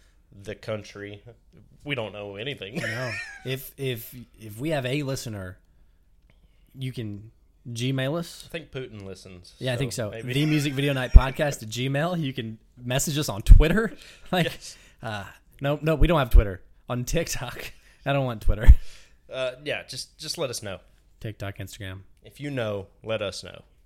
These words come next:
Speaker 2: Please.
Speaker 1: Because there's no way we're getting in touch with the director of this.
Speaker 2: I don't know. Maybe.
Speaker 1: Does she speak English?
Speaker 2: They speak English during this. We'll see. I'll look it up. I
Speaker 1: Uh,
Speaker 2: didn't, I didn't check.
Speaker 1: Yeah. Okay. Anyway. <sighs>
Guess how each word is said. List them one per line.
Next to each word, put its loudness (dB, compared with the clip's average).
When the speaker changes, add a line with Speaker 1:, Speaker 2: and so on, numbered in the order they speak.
Speaker 2:
Please. -8
Speaker 1:
Because -8
there's -10
no -6
way -4
we're -12
getting -12
in -12
touch -14
with -20
the -14
director -12
of -16
this. -12
Speaker 2:
I -10
don't -14
know. -12
Maybe. -6
Speaker 1:
Does -18
she -14
speak -14
English? -18
Speaker 2:
They -4
speak -4
English -4
during -4
this. -14
We'll -2
see. -8
I'll -4
look -8
it -12
up. -14
I -12
Speaker 1:
Uh, -8
Speaker 2:
didn't, -10
I -14
didn't -16
check. -20
Speaker 1:
Yeah. -16
Okay. -14
Anyway. -10
<sighs> -